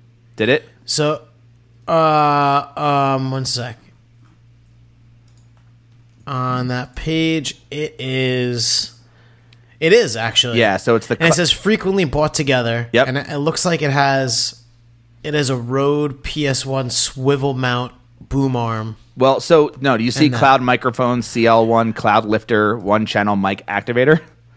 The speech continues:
Speaker 2: I do. And, and so, okay. This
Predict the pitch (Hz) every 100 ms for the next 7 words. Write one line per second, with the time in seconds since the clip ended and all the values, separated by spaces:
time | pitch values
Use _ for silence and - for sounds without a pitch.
0 | _ _ _ - 180 156 226 180 160 -
1 | - 185 180 185 208 202 190 160 123 -
2 | - - - - - 143 208 - - -